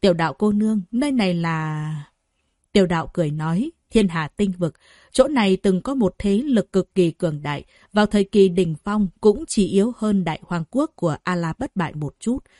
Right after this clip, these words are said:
Không đúng, sở dĩ Đại Hoang Quốc mạnh là do có A-la chiếm tám phần, mà thế lực cường đại ở đây cũng không phải chỉ đơn giản là vì một người, mà là vì tập thể cường đại.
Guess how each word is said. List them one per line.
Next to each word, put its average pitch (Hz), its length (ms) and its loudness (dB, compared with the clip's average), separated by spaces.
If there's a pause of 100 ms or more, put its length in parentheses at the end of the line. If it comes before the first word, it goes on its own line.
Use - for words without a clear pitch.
(140)
Không 185 240 2
đúng, 180 400 2
sở 202 200 0
dĩ 220 200 0
Đại 214 240 -2 (100)
Hoang 247 240 -2
Quốc 349 240 -4
mạnh 175 180 -2 (300)
là 190 180 2
do 254 240 0
có 220 440 -2
A-la 190 420 -2
chiếm 196 340 0
tám 196 400 -4
phần, 160 220 -2 (340)
mà 226 200 4
thế 247 140 0
lực 302 260 0
cường 170 220 2
đại 160 220 -4
ở 160 140 -4
đây 208 300 -2 (220)
cũng 262 160 4
không 320 260 -4
phải 175 300 0
chỉ 185 160 0
đơn 254 280 -2
giản 165 260 -2 (100)
là 190 160 2
vì 185 200 4
một 170 260 -2
người, 160 280 -2 (260)
mà 208 140 6
là 196 200 4
vì 196 160 4
tập 185 260 -2
thể 165 200 0
cường 147 280 -4
đại. 139 220 -8